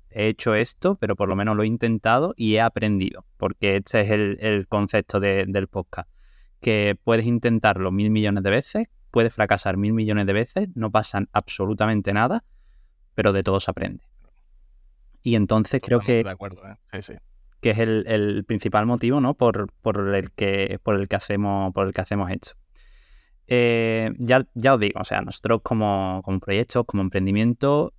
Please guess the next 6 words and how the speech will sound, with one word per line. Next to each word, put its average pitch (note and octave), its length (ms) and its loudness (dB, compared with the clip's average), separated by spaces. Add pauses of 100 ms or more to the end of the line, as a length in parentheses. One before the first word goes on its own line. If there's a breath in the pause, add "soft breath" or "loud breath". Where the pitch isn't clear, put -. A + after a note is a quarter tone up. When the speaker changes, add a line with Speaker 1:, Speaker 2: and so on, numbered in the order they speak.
(100)
Speaker 1:
hemos A2 220 0
hecho, C3+ 500 0 (500)
¿cuántos, G2+ 360 -2
Pablo? C#3 340 -2 (320)
¿Cuatro, G#2+ 320 2
cinco, C3 480 -6